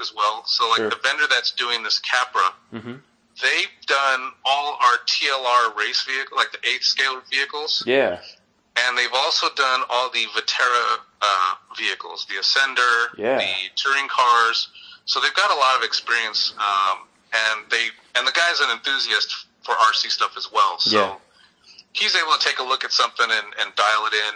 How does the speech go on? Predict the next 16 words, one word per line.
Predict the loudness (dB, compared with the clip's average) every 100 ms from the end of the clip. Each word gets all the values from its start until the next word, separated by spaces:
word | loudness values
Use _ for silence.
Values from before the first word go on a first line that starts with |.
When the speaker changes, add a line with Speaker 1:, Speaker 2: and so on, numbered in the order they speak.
| -8 -4
Speaker 1:
And | -2 -2 -6
usually | -4 -2 0 -2
we | -2 -4
can | -4 -6
move | -8 -6
pretty | -4 -4
quickly | -2 -4 -2 -2
on | 0
testing | 0 0 0 -4
with | -10 -6
him | -6 -6
because | -6 -2 -2
he | 0
knows | -2 0
how | 2 2
to | 2